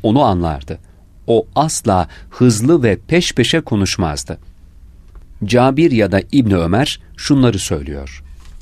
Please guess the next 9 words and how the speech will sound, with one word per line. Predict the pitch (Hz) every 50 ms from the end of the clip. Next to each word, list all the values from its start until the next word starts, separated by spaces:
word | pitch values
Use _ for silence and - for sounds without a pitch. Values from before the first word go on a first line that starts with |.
| - - - - - - - - - - -
"Hazreti | - 117 113 104 139 147 - 151 135
Peygamber | - 117 107 98 107 104 101 98 98 98 104 - - - - - - - - - - - -
ağır | 107 110 123 131 139 120 107
ağır | 98 90 82 73 71 69 -
konuşur | - 92 90 85 82 - - 117 127 139 - - - - - - - - - -
ve | 90 95 78 - - - -
kelimeleri | - 117 113 117 113 113 110 104 101 95 92 85 - - - - -
adeta | 131 147 170 170 147 131 117 - 127 139 147
hecelerdi." | 113 98 92 - 98 85 78 76 71 67 67 - 87